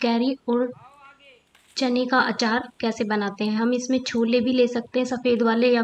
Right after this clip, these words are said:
फिर काले वाले चने होते हैं वो भी इसमें डाल सकते हैं, उससे बहुत अच्छा और टेस्टी अचार बनता है। तो ये हमने बाग से पहले कैरियाँ तोड़ ली और अब इनको हम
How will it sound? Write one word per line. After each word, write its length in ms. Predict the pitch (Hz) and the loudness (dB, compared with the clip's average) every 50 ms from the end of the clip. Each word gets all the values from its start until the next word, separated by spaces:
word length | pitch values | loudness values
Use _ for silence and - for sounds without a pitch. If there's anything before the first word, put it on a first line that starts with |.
| 233 | 0
फिर 140 | 247 247 240 - - | -2 -2 -2 -2 0
काले 260 | 240 220 233 233 247 | 2 2 4 4 2
वाले 220 | 233 240 233 247 240 | 2 2 2 0 0
चने 240 | 247 240 226 233 | 0 0 2 4
होते 240 | 233 233 226 - 254 | 4 2 2 2 0
हैं 60 | 240 | 0
वो 140 | 233 233 233 220 | 2 2 0 0
भी 100 | 214 240 | 0 -2
इसमें 240 | 233 - 247 247 226 | -2 -2 -2 -2 0
डाल 200 | 226 214 220 226 | 0 0 0 0
सकते 320 | 226 240 233 - - 247 | -2 -4 -8 -4 -2 -2
हैं, 60 | 247 | 0
उससे 220 | 240 240 240 - 254 | 0 0 -2 -2 -2
बहुत 300 | 208 214 202 202 208 - | -2 -2 -2 -4 -4 -4
अच्छा 340 | - 247 - - 240 240 254 247 - _ _ - - - - | -6 -6 -4 -4 -2 -2 -4 -4 -10 _ _ -20 -20 -4 -2
और 140 | 226 220 226 233 | -2 0 2 2
टेस्टी 340 | 233 240 233 - - 254 | 2 2 2 0 -2 -4
अचार 300 | 247 233 240 247 233 233 214 | -2 -2 -2 -2 -2 -2 -2
बनता 300 | 214 208 208 208 214 208 | -2 -4 -4 -4 -4 -4
है। 120 | 220 226 226 - _ - - - _ _ - | -4 -4 -6 -12 _ -20 -20 -20 _ _ 0
तो 60 | 247 | 2
ये 140 | 240 233 247 | 4 4 4
हमने 300 | 240 233 240 240 240 254 | 4 4 4 4 2 2
बाग 260 | 220 233 233 233 233 226 | 2 2 2 2 2 2
से 180 | - 262 254 254 | 2 0 0 2
पहले 320 | 247 240 226 220 240 240 233 - - _ _ 247 | 0 0 2 2 2 2 0 -2 -8 _ _ -8
कैरियाँ 380 | - 254 240 226 233 247 247 240 | -2 0 0 2 2 2 0 2
तोड़ 260 | 240 240 233 233 226 | 2 4 4 4 4
ली 160 | 233 247 254 | 4 2 2
और 100 | 254 247 | 2 2
अब 140 | 247 233 240 | 2 2 2
इनको 260 | 247 247 240 - 240 | 2 2 2 0 0
हम 140 | 233 240 | 0 0